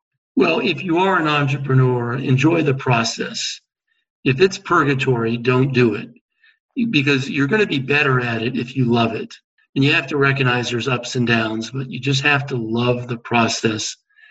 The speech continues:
that you're going through, because it's precious.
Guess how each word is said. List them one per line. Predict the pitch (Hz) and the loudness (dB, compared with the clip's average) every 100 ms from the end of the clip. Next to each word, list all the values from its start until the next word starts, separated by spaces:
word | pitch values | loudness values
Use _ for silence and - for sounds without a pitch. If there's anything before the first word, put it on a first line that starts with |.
| _ - | _ -6
that | 120 | 0
you're | 127 | 0
going | 117 120 120 117 | 2 0 0 -2
through, | - 123 113 101 104 _ _ _ _ | -2 0 2 0 -8 _ _ _ _
because | 127 127 139 123 120 113 | -4 -2 2 2 2 -4
it's | 131 - | -8 -6
precious. | - 208 - 113 - - - | 0 2 2 -2 -6 -12 -14